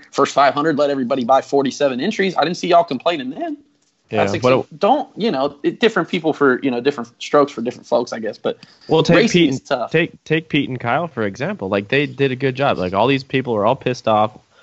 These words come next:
Speaker 2: online about how they can't get in the race or whatever. But do you see them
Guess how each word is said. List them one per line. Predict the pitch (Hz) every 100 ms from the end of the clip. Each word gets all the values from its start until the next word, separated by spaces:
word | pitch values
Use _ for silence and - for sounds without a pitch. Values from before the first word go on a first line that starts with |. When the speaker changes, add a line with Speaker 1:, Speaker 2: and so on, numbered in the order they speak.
| _
Speaker 2:
online | - 107 104 98 98
about | 95 95 92
how | 98
they | 98 92
can't | 110 98
get | 107
in | 98
the | 92
race | 101 -
or | 95
whatever. | 92 104 -
But | 101 80
do | -
you | 110 107
see | - 120
them | 117 117 107 104